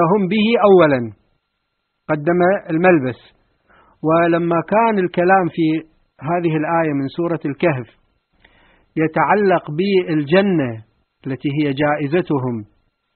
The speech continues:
وما فيها، قدم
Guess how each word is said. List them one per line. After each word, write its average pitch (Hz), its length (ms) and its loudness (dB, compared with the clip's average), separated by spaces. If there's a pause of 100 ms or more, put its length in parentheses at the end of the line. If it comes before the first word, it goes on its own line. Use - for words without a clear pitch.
(1120)
وما 156 400 2
فيها، 170 560 2 (560)
قدم 170 340 0